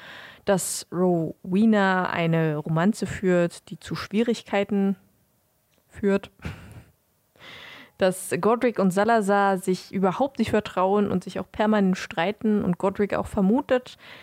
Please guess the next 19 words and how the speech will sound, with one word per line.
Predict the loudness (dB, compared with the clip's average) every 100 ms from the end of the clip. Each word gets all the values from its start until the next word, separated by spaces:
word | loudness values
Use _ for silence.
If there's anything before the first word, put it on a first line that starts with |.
| -20 _ -2
dass | 0
hinter | 0 2 2
Salazars | 2 2 2 2 2 0 0 -4 -12 -6
Geheimnissen | -4 0 4 4 2 2 4 4
nichts | 4 0 -16 -10
Gutes | -6 -4 -2 -4 -4
steckt. | -6 -6 -6 -12 -4
Also | -2 0
es | -2 0
geht | -2 -2 -16 _ -20 -20 -20 -20 -20 -20 -2
um | -2
Streitereien, | -2 -2 0 2 2 2 2
um | 2 2 2
Drama, | 2 2 4 4 4
um | 4 2
Hexenverbrennungen, | 0 -4 -2 0 2 0 2 2 4 4 4 2 0 0
mysteriöse | 0 0 -2 0 2 2 2 0
Geschehnisse | 0 2 2 2 0 0 2 4 2 0
und | 0 2 4 2 0 -10 -14